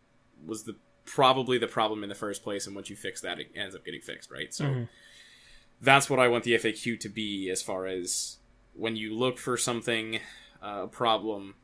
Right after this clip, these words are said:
Speaker 1: that you will have some information about why the problem can exist, and then here's a solution to it. Something better than prob-, hopefully every other site you've ever been to can give you. And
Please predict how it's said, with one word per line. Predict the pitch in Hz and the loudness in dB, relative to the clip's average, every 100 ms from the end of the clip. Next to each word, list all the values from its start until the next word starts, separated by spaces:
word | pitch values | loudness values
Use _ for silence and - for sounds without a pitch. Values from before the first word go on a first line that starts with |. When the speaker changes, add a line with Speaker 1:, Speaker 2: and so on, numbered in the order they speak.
| - | -6
Speaker 1:
that | 107 78 | -6 -4
you | 110 | -4
will | 110 110 | -4 -2
have | 113 104 101 98 - _ | -2 -2 -6 -10 -16 _
some | - 143 143 | 2 4 4
information | 147 139 135 123 120 - | 4 2 0 2 2 0
about | 113 113 | -2 -2
why | 110 110 | 0 0
the | 107 | 0
problem | 107 113 107 107 101 | -2 0 0 -2 -6
can | 113 | -4
exist, | 104 98 110 98 - - - _ _ _ _ _ _ _ | -4 -4 -4 -4 -4 -6 -10 _ _ _ _ _ _ _
and | 104 104 | -8 -2
then | 107 107 104 101 92 _ _ _ _ | 2 2 2 -4 -10 _ _ _ _
here's | 113 107 | -4 -2
a | 101 | -2
solution | - 92 73 87 | -2 -2 -8 -10
to | - 69 | -10 -10
it. | - | -2
Something | - 131 135 131 | 0 2 2 2
better | 120 120 120 113 | 4 6 6 4
than | 110 | 0
prob-, | 104 - 110 110 113 | -4 0 2 2 0
hopefully | 120 123 - 113 110 107 | 0 -2 0 -2 0 0
every | 113 107 107 92 | -2 -2 -2 -2
other | 101 101 | -4 -4
site | 98 104 95 | -4 -4 -4
you've | 95 | -6
ever | 101 95 | -6 -8
been | 85 90 | -10 -12
to | 78 95 | -10 -12
can | 78 | -12
give | 69 64 - | -14 -14 -18
you. | - _ _ _ _ _ - | -20 _ _ _ _ _ 4
And | 117 117 117 | 6 6 2